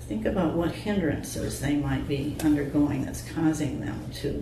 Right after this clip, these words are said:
lose their energy. Or maybe they just have different things that they think are important than what you think are important. At any rate,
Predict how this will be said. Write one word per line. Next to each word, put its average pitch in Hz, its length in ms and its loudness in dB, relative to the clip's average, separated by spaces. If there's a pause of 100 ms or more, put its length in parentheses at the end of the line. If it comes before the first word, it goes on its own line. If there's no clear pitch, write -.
lose 156 300 2
their 120 220 -4
energy. 135 640 -2 (1200)
Or 156 360 6
maybe 165 340 4
they 156 160 4
just - 320 -2
have 143 220 0
different 151 400 0
things - 380 0
that 117 180 -6
they 160 140 4
think 160 220 -2
are 135 100 2
important 131 600 -2
than 147 180 2
what 147 140 2
you 196 80 6
think 139 260 -2
are - 140 -4
important. - 580 -8 (960)
At 165 100 2
any 165 220 4
rate, - 300 -2